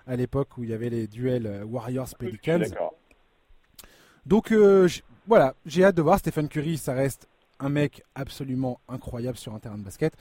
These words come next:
Speaker 1: Klay Thompson, c'est Klay Thompson. Donc voilà, j'ai hâte de voir ça, vraiment.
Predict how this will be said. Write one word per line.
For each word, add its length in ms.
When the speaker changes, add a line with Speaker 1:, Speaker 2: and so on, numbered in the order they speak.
Speaker 1:
Klay 180
Thompson, 380
c'est 120
Klay 140
Thompson. 460
Donc 220
voilà, 260
j'ai 200
hâte 180
de 80
voir 180
ça, 140
vraiment. 240